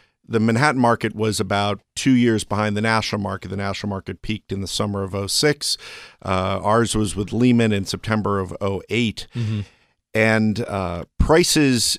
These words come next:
Speaker 1: within the next three to four months fell on average about thirty percent.
Speaker 2: That much, really?
Speaker 1: It, so, and essentially, New York was late to the party, but
Speaker 2: Right.
Speaker 1: we caught up real quick.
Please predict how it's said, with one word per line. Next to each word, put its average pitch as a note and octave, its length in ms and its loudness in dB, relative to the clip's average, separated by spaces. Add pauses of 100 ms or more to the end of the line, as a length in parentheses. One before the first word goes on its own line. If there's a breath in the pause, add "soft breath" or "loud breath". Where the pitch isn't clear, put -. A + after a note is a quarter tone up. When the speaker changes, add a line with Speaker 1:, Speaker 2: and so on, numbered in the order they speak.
Speaker 1:
within A#2+ 340 4
the A#2 80 2
next A#2+ 300 0
three B2 160 2
to A2 80 2
four G#2+ 240 0
months A2+ 320 0
fell A#2+ 680 4
on G#2+ 260 0
average G#2 580 0
about G2+ 420 0
thirty A2 460 -2
percent. - 520 -4
Speaker 2:
That D#3+ 220 2
much, F3 400 -2
really? C3+ 420 0
Speaker 1:
It, C3+ 120 6 (340)
so, C#3 260 6
and C3 80 6
essentially, C#3+ 600 4
New A2+ 140 4
York C#3+ 260 4
was A2 180 0
late C3+ 340 0
to C3+ 100 0
the A#2+ 100 0
party, A#2 540 4
but A2 160 2
Speaker 2:
Right. A#2 140 0
Speaker 1:
we G#2 40 0
caught B2+ 200 6
up A#2 120 0
real A2 160 4
quick. - 440 -4